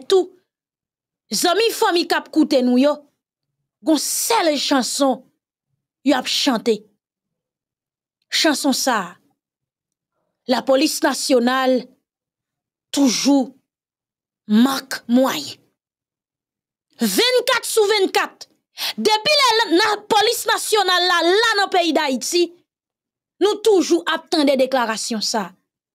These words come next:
Kèlkeswa le pòtpawòl, la polis la, ap pale ansanm avèk la près, yo ap prezante bilan. Fabiola,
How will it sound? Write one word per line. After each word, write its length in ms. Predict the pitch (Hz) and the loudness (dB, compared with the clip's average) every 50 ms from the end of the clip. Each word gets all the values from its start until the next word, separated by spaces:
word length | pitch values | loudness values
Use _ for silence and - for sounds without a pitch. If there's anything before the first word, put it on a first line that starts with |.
| _ _ _ _ _ | _ _ _ _ _
Kèlkeswa 1160 | - - - - _ _ - 494 523 508 508 508 - - 494 440 381 - - 427 403 359 311 254 | -16 -14 -14 -16 _ _ -2 0 2 2 2 0 0 0 -2 -2 -2 0 0 2 2 2 2 0
le 140 | 220 196 180 - _ - - - - _ - | 0 -2 -4 -10 _ -18 -18 -18 -16 _ -2
pòtpawòl, 1000 | - 427 - - - - - 415 381 349 349 427 427 392 339 294 269 262 247 214 - - | -2 -2 -2 -2 -6 -4 0 0 0 2 2 2 2 2 2 2 2 2 2 0 -2 -2
la 220 | 294 349 403 392 381 | 0 0 0 0 0
polis 460 | 392 427 370 330 330 311 - - - 311 | 0 0 2 2 0 -2 -2 -2 -2 0
la, 160 | 285 277 233 - _ _ _ - | 0 0 -2 -4 _ _ _ -4
ap 220 | 370 349 359 - | -4 -4 -4 -2
pale 240 | - 392 370 381 381 349 - 370 | -2 0 0 2 0 0 0 -2
ansanm 260 | 349 - - 392 370 | -4 -2 -2 -2 0
avèk 320 | 359 302 262 330 311 311 320 | 0 0 0 -2 -2 0 -2
la 140 | 311 269 269 | -2 -2 0
près, 400 | 262 254 240 - - - - - - - - - - | -2 -2 -2 -2 -6 -8 -10 -10 -10 -8 -6 -2 0
yo 140 | 277 349 | 0 0
ap 100 | - - - - | 0 -2 -4 -4
prezante 760 | 403 427 480 508 508 427 381 285 - 427 392 - 427 415 381 | 0 0 0 2 2 0 0 0 0 0 0 0 0 -2 0
bilan. 360 | 392 370 381 381 403 381 294 - - _ _ _ _ _ _ _ _ _ _ _ _ _ _ _ _ _ _ _ _ _ _ _ _ _ _ _ _ _ _ _ _ _ - | 2 2 2 2 0 -2 -4 -8 -14 _ _ _ _ _ _ _ _ _ _ _ _ _ _ _ _ _ _ _ _ _ _ _ _ _ _ _ _ _ _ _ _ _ -4
Fabiola, 480 | - 269 254 240 240 233 240 247 254 | -4 -2 0 0 0 2 2 0 -2